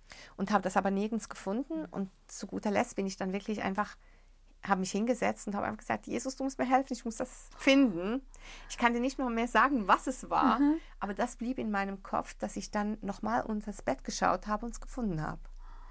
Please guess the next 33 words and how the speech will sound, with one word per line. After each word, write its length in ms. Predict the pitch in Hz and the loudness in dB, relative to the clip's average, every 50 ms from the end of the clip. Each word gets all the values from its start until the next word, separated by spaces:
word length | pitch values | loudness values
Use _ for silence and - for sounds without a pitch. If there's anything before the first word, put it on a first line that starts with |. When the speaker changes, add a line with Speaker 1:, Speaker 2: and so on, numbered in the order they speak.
| - - - - - - - - - - - - - - - - - - - - - | -16 -16 -16 -14 -14 -14 -14 -14 -16 -16 -16 -16 -18 -20 -20 -20 -20 -20 -20 -14 -6
Speaker 1:
Und 180 | - 202 190 - - | -4 -4 -2 2 4
das 520 | 233 220 240 - 330 - - - - - - - | 4 4 4 2 0 0 -2 -2 -4 -8 -10 -8
hat 360 | - 208 233 233 226 226 - | -4 0 0 0 0 0 0
mich 280 | 233 226 214 - - - - | -2 0 0 -2 -6 -6 -6
wirklich 420 | 196 196 220 254 254 - 277 - | -2 4 4 4 4 2 -2 -2
so 80 | - 254 | -2 -2
zur 220 | 254 - 254 202 | 0 0 -2 0
Besinnung 480 | 196 185 180 - 220 262 269 262 202 170 | 0 -2 0 2 2 4 4 4 2 0
gebracht. 560 | 165 156 151 - 160 165 156 - - - - - - - - - 214 | -2 -4 -6 -4 -6 -6 -6 -6 -10 -14 -16 -14 -12 -10 -10 -6 -2
Also 240 | 208 202 208 214 | -2 -2 -2 -4
Speaker 2:
Wow. 60 | 208 202 | -4 -4
Speaker 1:
das 200 | 220 214 - 233 | -4 -4 -2 -2
hat 160 | 233 220 - | -2 -2 0
mir, 340 | 214 214 214 214 214 214 - - - - - - - _ _ _ - | 0 2 4 4 4 2 2 -2 -10 -20 -20 -20 -20 _ _ _ -12
hat 240 | - - 214 - | -8 -8 -6 -2
mir 160 | 208 214 214 208 | 0 0 0 0
so, 320 | - 226 226 240 240 - | 2 2 4 4 2 2
ähm, 480 | - 196 196 196 190 185 190 190 185 - _ _ _ _ _ _ _ - - - - | 2 0 0 0 0 0 -2 -2 -4 -8 _ _ _ _ _ _ _ -20 -20 -12 -4
es 80 | - | 0
hat 80 | - 220 | 2 2
mich 160 | 214 214 - | 2 2 2
so 80 | - 226 | 2 0
verwirrt. 800 | - 247 226 190 185 196 220 226 208 - - - - - - - | 2 0 0 2 4 4 4 4 2 -2 -8 -14 -14 -14 -14 -12
Ich 160 | - - - | -8 -2 -2
hab 80 | 214 196 | -2 -2
Speaker 2:
Ja. 40 | - | 0
Speaker 1:
so 140 | - 226 226 | 0 2 2
gedacht, 320 | 233 214 208 214 214 - - | 2 4 2 2 0 0 -6
irgendwie, 280 | - 214 220 214 208 | -4 -2 0 -2 -2
das 280 | - - - - - _ | -4 -6 -10 -10 -10 _
kann 200 | - - 220 226 | -4 -2 0 0
nicht 200 | 233 233 - - | 0 0 -2 0
sein, 440 | - 220 208 214 240 262 269 269 269 | 4 4 6 6 6 4 2 0 -2